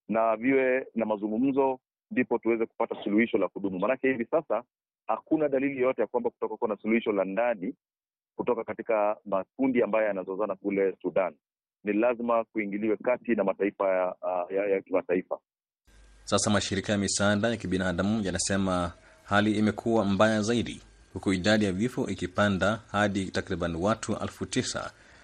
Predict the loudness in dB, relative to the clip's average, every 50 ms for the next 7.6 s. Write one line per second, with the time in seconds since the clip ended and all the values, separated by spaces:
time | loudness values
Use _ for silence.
0 | -20 -20 -20 -20 -14 -10 -8 -6 -4 -4 -2 -2 -2 -4 -4 -4 -4 -4 -4 -4
1 | -8 -10 -12 -16 -20 _ _ _ _ -20 -20 -16 -10 0 0 2 2 4 2 2
2 | 0 0 -2 -2 -2 0 0 0 2 2 0 0 0 -2 -4 -4 -6 -10 -6 -4
3 | -4 -4 -2 -2 -2 -2 -2 -4 -12 -20 -20 -20 -20 -20 -20 -12 _ -4 -2 0
4 | 2 2 4 4 4 4 2 2 0 0 2 2 2 2 2 2 2 2 2 2
5 | 2 0 0 -2 -2 0 2 2 0 0 0 -2 0 2 2 2 0 -4 -12 -20
6 | -20 -16 -4 -2 -2 0 0 2 2 2 2 2 0 0 0 0 0 0 -2 0
7 | -2 -2 0 0 0 0 0 -2 -2 -4 -6